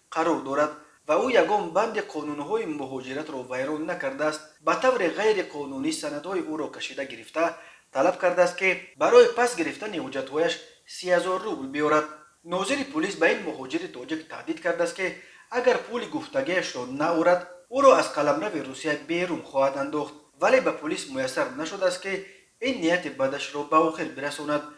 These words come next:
چون که مهاجر تاجیک به مقامات حفظ حقوق از طمعجویی او شکایت برده است و کارمند پلیس را دستگیر کردند. در روسیه هزاران مهاجر از جمله زادگان تاجیکستان به طور دائمی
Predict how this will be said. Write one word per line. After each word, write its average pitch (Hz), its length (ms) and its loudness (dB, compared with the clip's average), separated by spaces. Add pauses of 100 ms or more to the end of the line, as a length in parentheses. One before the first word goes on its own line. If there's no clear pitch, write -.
(240)
چون 262 180 -4
که 254 120 -6
مهاجر 156 500 -4
تاجیک 120 420 -8 (600)
به 185 160 2
مقامات 233 440 2
حفظ 202 340 -6
حقوق 156 500 -4 (360)
از 160 220 -4
طمعجویی 147 540 4
او 151 160 2
شکایت 147 420 2
برده 147 300 -2
است 147 180 2 (220)
و 185 80 2
کارمند 233 460 6
پلیس 147 420 -4
را 160 220 2 (220)
دستگیر 226 420 -6
کردند. - 360 2 (320)
در 151 120 8
روسیه 160 440 2
هزاران 165 360 4
مهاجر 135 600 -2
از 147 140 -2
جمله 160 280 0
زادگان 196 500 -4
تاجیکستان 135 720 -6 (340)
به 175 100 0
طور 254 320 2
دائمی 131 600 -4